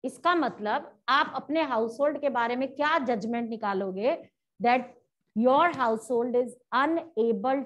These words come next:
to earn sufficient income to run its normal household। मतलब आपको अपना consumption, आप एसेट थोड़ी ना ले रहे हो पचास हजार में।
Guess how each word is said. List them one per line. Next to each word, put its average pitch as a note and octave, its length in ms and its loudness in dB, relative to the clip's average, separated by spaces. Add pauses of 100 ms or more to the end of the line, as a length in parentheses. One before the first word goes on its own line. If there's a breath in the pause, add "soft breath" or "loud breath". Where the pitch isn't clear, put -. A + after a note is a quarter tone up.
to C4+ 120 -2 (380)
earn A#3 380 2 (2000)
sufficient D4+ 800 -2 (100)
income C4+ 520 0 (1200)
to G4 160 4
run D#4 400 4
its E4 260 -2 (120)
normal C4+ 600 4 (220)
household। E4 520 2 (480)
मतलब D4 340 0
आपको D#4 300 0
अपना F4 260 -2
consumption, D4+ 760 0
आप D#4 300 0
एसेट E4+ 440 -2
थोड़ी E4 160 0
ना F#4+ 140 4
ले A4 140 2
रहे G#4+ 100 0
हो G#4+ 60 -2
पचास F4+ 360 0
हजार E4 260 0
में। C#4+ 240 -6